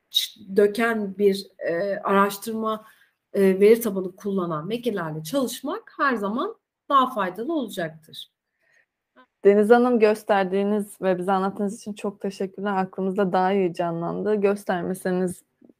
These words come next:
Speaker 2: belki bu kadar iyi anlayamayacaktık. O yüzden tekrardan teşekkürler. Ben şunu sormak istiyorum. Ee, diyelim ki Deniz a-, adına bir marka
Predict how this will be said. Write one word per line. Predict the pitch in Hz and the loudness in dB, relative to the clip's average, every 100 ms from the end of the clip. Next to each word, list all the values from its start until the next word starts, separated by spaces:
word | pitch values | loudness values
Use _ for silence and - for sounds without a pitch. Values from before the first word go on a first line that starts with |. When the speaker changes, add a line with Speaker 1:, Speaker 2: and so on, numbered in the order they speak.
| _ | _
Speaker 2:
belki | 196 185 180 180 | 4 4 2 -4
bu | |
kadar | 185 180 170 | -2 -2 0
iyi | 175 202 | 0 0
anlayamayacaktık. | - 185 185 185 175 170 202 - _ _ - | 0 0 0 -2 -4 -6 -10 -10 _ _ -6
O | 190 | -4
yüzden | 196 202 | -2 -4
tekrardan | - 202 185 175 208 | -4 -2 0 0 0
teşekkürler. | 208 202 190 - 175 214 - - - - | -2 -2 -4 -2 -2 -4 -6 -20 -2 6
Ben | 226 247 - _ | 6 6 -2 _
şunu | - 240 247 | -4 -2 -2
sormak | 285 226 208 196 | 0 2 2 -2
istiyorum. | - - 185 160 165 - _ _ - | -6 -2 2 2 0 -8 _ _ 0
Ee, | 190 190 | 2 4
diyelim | 202 214 | 4 2
ki | 233 196 | 0 0
Deniz | 202 214 202 | 2 2 2
a-, | 175 190 - | 2 0 -2
adına | 190 180 185 | -2 0 0
bir | 185 | 0
marka | 185 185 185 - 185 | 0 0 -4 0 0